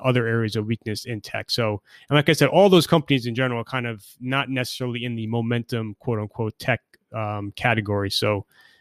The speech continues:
um, you shouldn't really see much impact on your super cap tech stocks, which remain, I think, um, you know, areas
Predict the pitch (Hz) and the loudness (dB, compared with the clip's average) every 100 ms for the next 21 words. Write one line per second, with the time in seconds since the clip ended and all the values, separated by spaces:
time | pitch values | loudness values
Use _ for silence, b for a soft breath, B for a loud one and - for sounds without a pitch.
0 | b 113 110 110 - 127 117 - 131 113 | b 0 0 0 0 2 2 0 0 2
1 | 120 113 - 120 117 - - - 127 120 | 4 4 4 4 2 0 -4 -6 -2 0
2 | 113 123 113 - - 117 110 107 110 110 | 0 2 0 -2 -4 -2 0 0 -2 0
3 | - - 117 120 110 - 117 - 113 101 | -2 -2 -2 -2 -2 -2 -4 -4 -6 -6
4 | - - - _ b b b 123 120 135 | -6 -8 -8 _ b b b -4 -2 0
5 | 120 120 120 120 113 120 104 104 110 104 | 2 4 4 2 0 -4 -4 -4 -4 -4
6 | 104 104 - 120 104 110 120 117 107 107 | -6 -8 -2 -2 -2 0 2 4 4 2
7 | - | 0